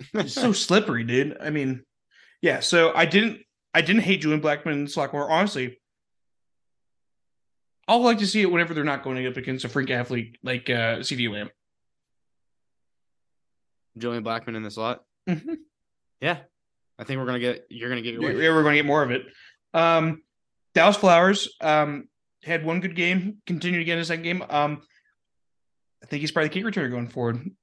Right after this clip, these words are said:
Speaker 1: He's gotta be. Now that Zay Rodgers is a starter.
Speaker 2: Yes,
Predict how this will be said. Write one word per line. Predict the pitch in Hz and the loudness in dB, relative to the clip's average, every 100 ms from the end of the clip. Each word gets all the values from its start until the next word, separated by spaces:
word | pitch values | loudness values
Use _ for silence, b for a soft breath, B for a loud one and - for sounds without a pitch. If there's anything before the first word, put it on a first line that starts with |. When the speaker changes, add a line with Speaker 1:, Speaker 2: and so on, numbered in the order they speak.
| _ _ _ _ | _ _ _ _
Speaker 1:
He's | 120 | -8
gotta | 139 151 | -2 -2
be. | 107 92 | -4 -8
Now | 110 131 | -4 0
that | 147 127 | 0 0
Zay | 131 | 0
Rodgers | 135 123 127 127 117 | 0 0 -2 -4 -6
is | 107 | -8
a | |
starter. | - 113 123 151 _ _ _ _ | -4 -2 -2 -4 _ _ _ _
Speaker 2:
Yes, | - 151 - | 0 0 -2